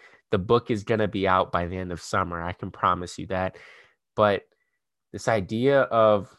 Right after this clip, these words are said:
getting worked up about, like, not <laughs> doing things. So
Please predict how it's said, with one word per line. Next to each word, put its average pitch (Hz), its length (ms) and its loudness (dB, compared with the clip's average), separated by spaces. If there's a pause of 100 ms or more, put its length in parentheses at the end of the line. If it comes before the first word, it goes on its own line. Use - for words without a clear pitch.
(720)
getting 123 460 0
worked 117 360 -2
up 113 180 4
about, 104 400 2 (920)
like, 95 340 -2
not 110 360 2
<laughs> - 0 -
doing 147 480 2
things. 90 480 -6 (480)
So 104 360 6